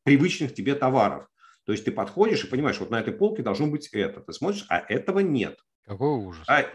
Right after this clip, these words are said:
Speaker 1: и, и ты спрашиваешь, а когда, будет ли? А тебе говорят, а мы не знаем. Да, там тем более сейчас, ну, условно, э, там же сейчас в Китае взрыв, э, как раз ковида, они вот эту политику нулевой толерантности, они, ну, что называется, омикрон пришел,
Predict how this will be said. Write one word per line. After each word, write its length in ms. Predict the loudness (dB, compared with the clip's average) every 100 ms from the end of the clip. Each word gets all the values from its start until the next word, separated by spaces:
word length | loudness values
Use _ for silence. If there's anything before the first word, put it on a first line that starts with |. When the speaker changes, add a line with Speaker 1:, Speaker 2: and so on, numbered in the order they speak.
| -2
Speaker 1:
и, 580 | 4 6 8 8 6 2
и 60 |
ты 100 | -2
спрашиваешь, 420 | 0 0 2 0 2
а 120 | 0
когда, 640 | 2 0 2 2 4 4
будет 440 | 0 -2 -2 -2 -2
ли? 60 |
А 40 | -4
тебе 180 | 0 -2
говорят, 160 | 0
а 60 | 0
мы 140 | 2
не 140 | 2 0
знаем. 400 | 0 -2 -4 -8 _ _ _ _ 0
Да, 180 | 4 6
там 160 | 4
тем 160 | 2 4
более 180 | 6 4
сейчас, 360 | 2 -2 -2
ну, 120 | 0 -2
условно, 480 | 0 -2 -2 -4 -12 _ -8
э, 100 | -2
там 200 | 2 0
же 60 |
сейчас 200 | 0 -4
в 60 | -4
Китае 400 | -6 -2 0 0
взрыв, 600 | 0 2 4 4 0 -6
э, 200 | -8 -4
как 180 | -4 -2
раз 160 | -4
ковида, 460 | 0 -2 0 0 2
они 320 | 2 0 -2
вот 160 | -2 -4
эту 180 | -6 -4
политику 440 | -2 -2 -4 -6
нулевой 340 | 0 0 0
толерантности, 760 | 0 -2 2 2 2 -2 -8 -4
они, 340 | -4 -2 -4
ну, 240 | -4 -4 -6
что 100 | -6
называется, 300 | -2 0 2
омикрон 420 | 2 2 2 2
пришел, 560 | 0 0 0 0 -4